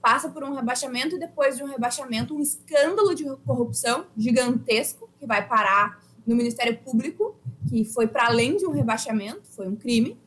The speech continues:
né? Então, a torcida, ela, ela pode até não querer se interessar, mas não tinha como ela não saber o que estava acontecendo, porque em todos os jornais se falava sobre isso. Então, acho que existe um processo, assim, de, de interesse de ambas torcidas maior pra entender a política.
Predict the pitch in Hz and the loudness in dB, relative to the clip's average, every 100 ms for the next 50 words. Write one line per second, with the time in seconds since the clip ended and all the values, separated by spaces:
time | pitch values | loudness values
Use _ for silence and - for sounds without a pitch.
0 | - 196 233 - _ _ _ 226 233 - | -12 -8 -8 -10 _ _ _ 2 2 2
1 | 247 233 240 240 240 247 262 302 294 320 | 0 2 0 0 0 0 -2 -2 -4 -4
2 | - - 269 302 302 302 233 - _ - | -6 -4 0 2 0 -2 -6 -18 _ -2
3 | 247 311 415 415 440 508 508 480 480 480 | 0 2 2 0 0 -2 0 0 0 0
4 | 453 440 415 370 330 311 359 453 - 370 | 0 2 2 0 -2 -4 -4 -8 -6 -4
5 | 370 320 320 359 285 277 - 262 254 254 | -2 0 -2 -2 -2 -2 -2 -8 -8 -6
6 | 240 208 - - - - - 208 117 - | 2 2 2 -2 -6 -10 -8 -8 -8 -8
7 | 262 247 196 233 403 - - - - - | -8 -4 -2 -2 -6 -10 -14 -12 -6 0
8 | 294 262 269 247 226 180 170 - _ _ | 2 2 0 -2 -4 -4 -6 -12 _ _
9 | - 262 277 - 311 311 349 320 302 311 | -4 -2 -2 -4 -6 -6 -6 -4 -2 0
10 | 277 277 269 - 277 269 247 233 _ _ | -2 -4 -6 -8 -6 -6 -6 -10 _ _
11 | - 247 285 294 269 262 359 349 240 277 | -4 0 2 2 4 2 0 -4 2 2
12 | 302 359 330 330 - 302 269 285 269 262 | 4 0 -2 -4 -6 -4 -4 0 0 0
13 | 240 254 - 285 277 302 285 262 277 311 | 0 0 -2 -2 -2 -4 -4 -4 -4 -6
14 | 285 254 - 214 | -4 -6 -8 -14